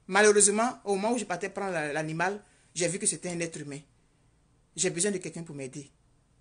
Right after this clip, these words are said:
Son oncle lui a dit, « Hmm, c'est bien mon fils. Moi, je suis ton oncle. Je suis ton sang.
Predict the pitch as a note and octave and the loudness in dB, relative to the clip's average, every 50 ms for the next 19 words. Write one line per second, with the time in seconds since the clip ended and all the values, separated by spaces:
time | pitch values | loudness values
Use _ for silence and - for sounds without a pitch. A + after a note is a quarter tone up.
0 | _ _ _ _ _ - E3 D#3 D#3+ E3+ E3+ D#3 C#3 C3 C#3+ C#3+ C3+ - _ _ | _ _ _ _ _ -12 -10 -10 -10 -10 -8 -8 -8 -8 -10 -14 -18 -20 _ _
1 | _ _ C#3 B2 B2+ B2+ - - - C3 C3+ C#3+ E3 D#3 C3+ A#2 - - B2 A#2 | _ _ -20 -20 -20 -14 -12 -10 -10 -10 -10 -10 -10 -10 -10 -10 -10 -6 -2 -2
2 | - - - - _ _ _ _ _ _ _ _ _ _ _ _ _ _ _ _ | -2 -2 -4 -8 _ _ _ _ _ _ _ _ _ _ _ _ _ _ _ _
3 | _ _ _ _ _ _ _ _ _ - - - - - E3+ G3+ B3 D#4+ G#3 - | _ _ _ _ _ _ _ _ _ -20 -20 -20 -18 -4 0 2 2 4 4 2
4 | G#3 - D#3+ D3 C#3+ D3+ D#3+ D#3+ - - - _ _ _ _ _ _ _ _ _ | 0 -2 -6 -6 -6 -6 -6 -6 -10 -14 -20 _ _ _ _ _ _ _ _ _
5 | _ _ _ _ _ _ _ _ _ - _ _ _ - D#3+ D#3 - G3 F#3+ - | _ _ _ _ _ _ _ _ _ -20 _ _ _ -4 0 0 0 0 -2 -6
6 | D3 C3+ - - - D3 | -4 0 2 2 2 0